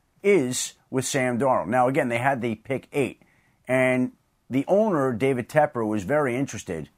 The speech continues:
in Deshaun Watson. So either they felt like Houston wasn't going to trade him, or they weren't comfortable with what they heard, and maybe it was a combination of both of them in the end.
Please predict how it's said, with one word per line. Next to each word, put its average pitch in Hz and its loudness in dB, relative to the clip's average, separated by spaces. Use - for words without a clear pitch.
in 117 -2
Deshaun 107 2
Watson. 117 0
So 170 6
either 196 6
they 156 -2
felt 147 0
like 143 0
Houston 147 -6
wasn't 156 0
going 147 -2
to 160 -6
trade 110 -4
him, 101 -4
or 127 0
they 127 0
weren't 147 2
comfortable 110 -2
with 131 0
what 143 0
they 143 0
heard, 113 2
and 127 2
maybe 208 2
it 208 2
was 156 2
a 143 -4
combination 147 -2
of 85 -6
both 143 0
of 80 -8
them 67 -8
in 151 2
the 131 2
end. 131 -4